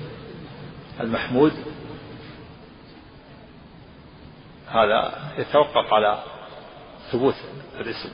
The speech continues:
هل من أسماء الله المحمود، أو أنه وصف الله، خبر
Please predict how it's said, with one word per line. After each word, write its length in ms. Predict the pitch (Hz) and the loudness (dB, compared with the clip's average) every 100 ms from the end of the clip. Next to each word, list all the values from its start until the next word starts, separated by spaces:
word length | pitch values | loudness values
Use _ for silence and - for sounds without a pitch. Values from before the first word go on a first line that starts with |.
| - | -2
هل 220 | 117 117 113 | 0 0 -2
من 100 | 113 | -4
أسماء 340 | 107 - 113 104 | -4 0 0 0
الله 260 | 104 95 | -2 -6
المحمود، 460 | 110 101 120 123 165 - - - - - - | -8 -8 -4 -4 -4 -10 -20 -20 -20 -20 4
أو 160 | 139 147 | 6 8
أنه 220 | 123 104 | 6 6
وصف 280 | 120 - 117 | 6 4 -2
الله، 180 | 98 98 | -2 -2
خبر 340 | - 117 | 0 2